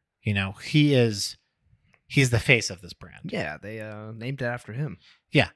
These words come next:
Speaker 2: Or he
Speaker 1: it's
Speaker 2: named it a-,
Speaker 1: Newman's
Speaker 2: he named
Speaker 1: brand.
Speaker 2: it after himself, maybe? Talk about narcissism.
Speaker 1: <laughs> Yeah, Newman's Own, yeah. Whose brand? Newman's. Um, they, they brought a whole lot more color to this brand.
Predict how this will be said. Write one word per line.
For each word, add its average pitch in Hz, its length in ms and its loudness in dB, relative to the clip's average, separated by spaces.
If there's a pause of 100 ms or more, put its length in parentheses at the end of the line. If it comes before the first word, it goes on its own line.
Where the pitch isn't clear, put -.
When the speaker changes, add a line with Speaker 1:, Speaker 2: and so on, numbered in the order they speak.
Speaker 2:
Or - 80 -4
he 113 80 -2
Speaker 1:
it's 123 120 0
Speaker 2:
named 135 140 4
it 160 40 8
a-, 160 40 8
Speaker 1:
Newman's 147 300 2
Speaker 2:
he 117 60 -6
named 117 40 -12
Speaker 1:
brand. 87 300 -4
Speaker 2:
it 117 60 -6
after 120 240 -6
himself, 117 380 -6
maybe? 160 280 -10 (500)
Talk 139 220 0
about 110 240 -4
narcissism. 95 760 -12
Speaker 1:
<laughs> - 40 -20
Yeah, - 340 4 (320)
Newman's 143 440 -6
Own, 98 340 -12
yeah. 101 200 -6 (380)
Whose 151 240 10
brand? 151 320 8
Newman's. 85 520 -8 (520)
Um, 139 420 2 (600)
they, 165 680 2 (840)
they 165 120 6
brought 196 240 8
a 180 40 8
whole 180 300 6
lot 165 260 2
more 127 280 0
color 147 500 -2 (160)
to 165 100 -2
this 156 140 -2
brand. 156 460 2